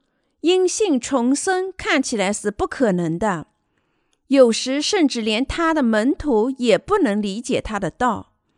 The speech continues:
甚至怀疑他。因此，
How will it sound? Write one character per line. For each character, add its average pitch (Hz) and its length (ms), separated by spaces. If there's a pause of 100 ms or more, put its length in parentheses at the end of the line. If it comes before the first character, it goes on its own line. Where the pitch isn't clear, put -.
(200)
甚 453 300
至 277 160
怀 226 400
疑 294 180
他。 196 420 (1300)
因 269 260
此， 202 460